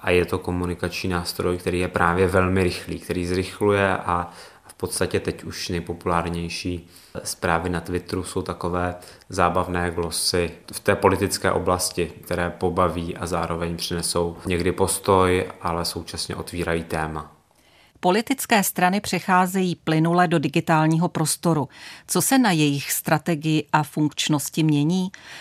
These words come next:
Speaker 2: V kanceláři Ústavu pro soudobé dějiny Akademie věd České republiky sedím s Adélou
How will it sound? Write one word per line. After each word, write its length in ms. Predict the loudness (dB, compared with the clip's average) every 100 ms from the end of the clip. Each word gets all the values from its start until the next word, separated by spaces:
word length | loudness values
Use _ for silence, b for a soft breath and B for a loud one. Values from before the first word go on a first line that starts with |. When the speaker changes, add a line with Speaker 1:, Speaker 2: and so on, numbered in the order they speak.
| B
Speaker 2:
V 80 | 0
kanceláři 580 | 2 2 2 2 0
Ústavu 440 | -2 -4 0 0 0
pro 160 | 0
soudobé 500 | -2 -2 -2 0 0
dějiny 380 | 2 0 2 -2
Akademie 520 | -4 -2 -2 0 0
věd 220 | 0 -4 -4
České 380 | -6 -2 0
republiky 560 | 0 0 -2 -2 -2 -4
sedím 400 | -2 -4 -2 -2
s 120 | 0
Adélou 420 | 0 2 0 0